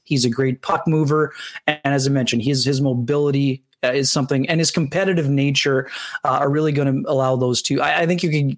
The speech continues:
get back to seeing Josh Morrissey where he was at in that Jacob Trouba, Josh Morrissey pairing. Um,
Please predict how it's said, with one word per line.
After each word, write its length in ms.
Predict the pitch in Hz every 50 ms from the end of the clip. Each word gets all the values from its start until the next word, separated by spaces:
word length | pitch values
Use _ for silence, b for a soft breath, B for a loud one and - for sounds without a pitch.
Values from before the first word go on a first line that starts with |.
| _ - 143
get 200 | 135 147 139 -
back 280 | - 143 135 135 135 -
to 40 | 127
seeing 320 | - - 143 135 131 127
Josh 300 | 120 135 135 131 127 -
Morrissey 340 | 135 131 135 131 - - 135
where 160 | 131 127 127
he 80 | 127 127
was 160 | 123 117 123
at 200 | 127 120 123 123
in 80 | 123
that 180 | 127 123 120 117
Jacob 320 | - 143 135 127 - 131
Trouba, 320 | - - - 139 131 131 127
Josh 320 | 123 135 127 127 - -
Morrissey 380 | 131 127 127 123 113 - 123 117
pairing. 420 | - 127 131 127 123 123 123 120 B B B B B B B B B B -
Um, 360 | 123 117 117 117 123 175